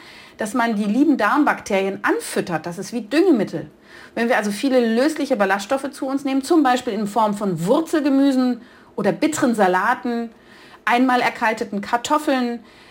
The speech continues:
äh, Äpfeln mit Schale, aber auch Melone oder weißer Pfirsich, dann führen wir diese löslichen Ballaststoffe regelmäßig zu uns. Übrigens auch sehr gut Akazienfasern oder Flohsamenschalen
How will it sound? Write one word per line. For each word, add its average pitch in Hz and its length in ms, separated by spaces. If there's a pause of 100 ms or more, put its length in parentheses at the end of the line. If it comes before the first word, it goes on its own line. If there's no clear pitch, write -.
(300)
äh, 220 300
Äpfeln 254 320
mit 240 160
Schale, 220 640 (680)
aber 233 260
auch 262 120
Melone 262 480
oder 226 200
weißer 233 280
Pfirsich, 285 520
dann 247 180
führen 330 480
wir 277 180
diese 240 220
löslichen 277 360
Ballaststoffe 240 460
regelmäßig 208 540
zu 311 160
uns. 294 180
Übrigens 233 260
auch - 100
sehr 277 260
gut 262 160
Akazienfasern 254 960
oder 180 160
Flohsamenschalen 233 880